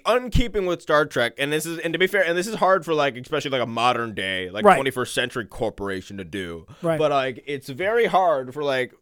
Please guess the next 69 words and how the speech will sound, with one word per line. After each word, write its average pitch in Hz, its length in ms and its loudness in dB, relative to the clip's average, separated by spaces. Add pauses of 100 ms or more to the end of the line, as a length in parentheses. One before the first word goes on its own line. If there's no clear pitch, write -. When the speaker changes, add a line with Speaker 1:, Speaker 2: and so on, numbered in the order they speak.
(120)
Speaker 1:
like, 127 280 -4
the 131 140 0
history 160 260 -2
of 151 80 -4
Star 143 240 -2
Trek 123 300 -6
is, 123 360 -8
like, 120 180 -4
and 110 120 -8
this 143 160 -6
is 170 80 -8
for, 143 160 -4
like, 131 160 0
most 135 300 -2
of 107 100 -6
its 92 140 -10
history, 87 320 -8
I 87 80 -4
would, 87 180 -14
from 98 180 -14
what 92 120 -6
I 92 100 -4
can 85 140 -14
tell. 131 140 -6
Speaker 2:
All 339 160 10
Speaker 1:
From - 20 6
Speaker 2:
of 359 80 4
its - 120 2
Speaker 1:
No, 220 60 10
Speaker 2:
history. 170 260 6
Speaker 1:
from, 185 220 4
like, 175 160 4
yeah, 170 160 8
like, 147 180 0
literally 175 240 4
all 165 160 10
of 139 80 4
it. 131 120 0
Like, 131 160 -2
start, 151 260 0 (100)
despite, 143 480 0
like, 135 280 2
the - 120 -4
Speaker 2:
Right. 180 160 4
Speaker 1:
weird 135 200 4
ownership 139 420 0
and 110 160 -8
capitalist 123 340 -4
ownership, 127 380 -6
whatever, 127 320 -2
like, 113 220 -4 (240)
they've 123 280 0
managed 127 480 0
to, 123 60 -6
like, 110 160 -4
they 113 100 -2
push 117 300 -6
social 110 380 -6
issues. 82 480 -14
And, 113 100 -10
like, 120 140 -4
whatever 127 260 0
the 117 80 -10
social 123 300 -4
issue 113 280 -8
is 117 200 -4
of 104 180 -2
the 101 100 -8
time. 87 400 -6